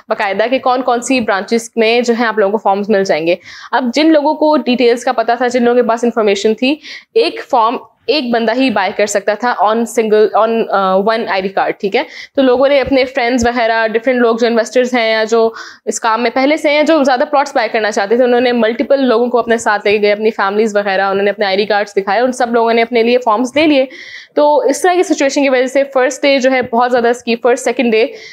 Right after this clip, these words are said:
बहुत ज़्यादा इसकी हाइप क्रिएट हुई, तमाम के तमाम जो है फॉर्म्स वो बैंक से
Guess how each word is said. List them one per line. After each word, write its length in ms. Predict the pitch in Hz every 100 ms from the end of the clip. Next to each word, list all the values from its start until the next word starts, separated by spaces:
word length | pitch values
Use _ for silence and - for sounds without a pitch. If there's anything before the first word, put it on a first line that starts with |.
| - _ -
बहुत 160 | 240
ज़्यादा 160 | 254 240
इसकी 180 | 254 247
हाइप 220 | 208 214
क्रिएट 200 | 269 247
हुई, 180 | 254 247
तमाम 460 | 247 240 233 226 240
के 100 | 247
तमाम 380 | 226 208 220 214
जो 100 | 214
है 180 | 202
फॉर्म्स 400 | 202 208 202 214
वो 200 | 220 320
बैंक 360 | 285 - 214 262
से 300 | - 240